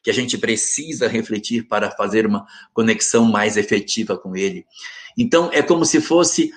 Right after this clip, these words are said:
uma segunda grande plenitude que a gente alcança na hora que nós fazemos essa transformação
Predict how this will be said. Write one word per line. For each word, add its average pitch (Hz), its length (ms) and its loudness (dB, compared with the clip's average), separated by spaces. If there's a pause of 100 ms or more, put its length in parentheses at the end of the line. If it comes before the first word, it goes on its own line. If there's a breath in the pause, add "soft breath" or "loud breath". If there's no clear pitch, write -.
(160 loud breath)
uma 160 220 0
segunda 165 680 0
grande 165 720 2
plenitude 160 840 -4
que 156 220 -2
a 135 60 4
gente 147 320 -4
alcança 151 760 0 (360 loud breath)
na 135 180 2
hora 170 320 4
que 156 160 -4
nós 170 400 0
fazemos 170 840 -2 (300 soft breath)
essa 143 680 2 (220)
transformação 135 1160 -4